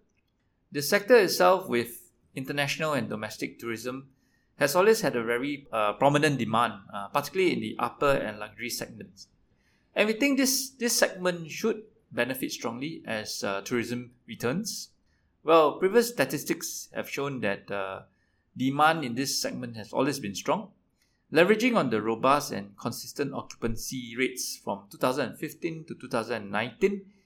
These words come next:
uh, we can safely say that as the pandemic goes into remission, we can expect very strong and sustained recovery for the financial health of London's, uh, hotel population.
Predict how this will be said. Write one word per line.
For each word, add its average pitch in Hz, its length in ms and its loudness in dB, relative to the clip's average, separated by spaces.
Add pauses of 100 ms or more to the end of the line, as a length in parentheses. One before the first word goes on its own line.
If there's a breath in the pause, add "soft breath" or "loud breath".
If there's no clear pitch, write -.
(360 soft breath)
uh, 107 280 -4
we 175 140 -6
can 151 240 -2
safely 180 420 -4
say 175 320 2
that - 340 0 (200)
as 117 180 -4
the - 100 -10
pandemic 135 640 0
goes 127 280 -2
into 98 200 -10
remission, 117 520 -6 (460)
we 123 100 -2
can 117 180 -4
expect 117 360 -2
very 113 200 -2
strong 127 380 -4
and 98 200 -10
sustained 123 540 -4
recovery 107 540 -8 (680 soft breath)
for 247 200 8
the 190 80 6
financial 123 440 -4
health 131 300 0
of 110 140 -10
London's, 117 480 -6
uh, 98 100 -6
hotel 110 340 -4
population. 101 640 -8